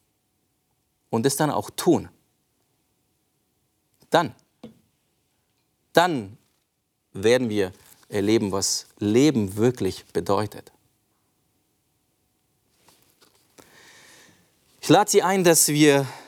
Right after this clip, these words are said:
Ruth und Naomi dabei begleiten, wie sie in Bethlehem ankommen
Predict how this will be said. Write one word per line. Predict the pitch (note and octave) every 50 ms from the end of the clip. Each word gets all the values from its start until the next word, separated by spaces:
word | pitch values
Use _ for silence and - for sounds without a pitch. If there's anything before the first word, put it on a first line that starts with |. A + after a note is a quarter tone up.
| - _ - - -
Ruth | C#3+ C#3 D3 F#3 A#3+ B3 A#3 A#3+ - - - - -
und | - D#3+ D#3+ D3 - D3+
Naomi | D#3 D#3 D#3 D3+ - E3 F3 F#3+ G3 F3+ D#3+ C#3 C3+
dabei | B2+ C#3+ C3+ B2+ C#3+ C#3 C#3
begleiten, | C3+ B2+ C#3 B2+ C3+ D3 E3 F3+ F#3+ F#3 - E3+ E3 D#3+ C#3+ - - - -
wie | - A#2+ C#3 D#3+ D#3
sie | C3 C#3 D#3 D#3
in | - D3+ D3 C#3 B2+ A2+
Bethlehem | D#3 F3 G3+ C#4+ - F3 E3 D#3+ D#3+ D3+ D3+ -
ankommen | - C#3+ D#3+ E3+ - - - C3+ A#2+ B2 B2 C3 C#3+